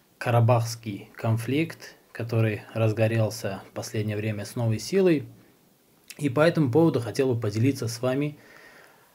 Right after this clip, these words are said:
своими соображениями, своими мыслями и своим мнением. И чтобы заранее предупредить тех,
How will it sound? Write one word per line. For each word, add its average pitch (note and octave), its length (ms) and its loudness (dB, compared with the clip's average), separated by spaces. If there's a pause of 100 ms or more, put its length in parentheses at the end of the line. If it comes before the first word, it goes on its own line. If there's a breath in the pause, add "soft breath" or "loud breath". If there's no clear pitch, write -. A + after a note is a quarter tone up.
(300 loud breath)
своими A#2+ 400 0
соображениями, A2+ 760 0
своими A2 360 -2
мыслями A#2 540 0
и G#2 40 -4
своим A2 460 -2 (300)
мнением. G#2+ 640 2 (840 loud breath)
И E3+ 240 0
чтобы C3 840 4 (1160)
заранее A#2+ 680 4
предупредить A2+ 960 0 (960)
тех, D3 260 2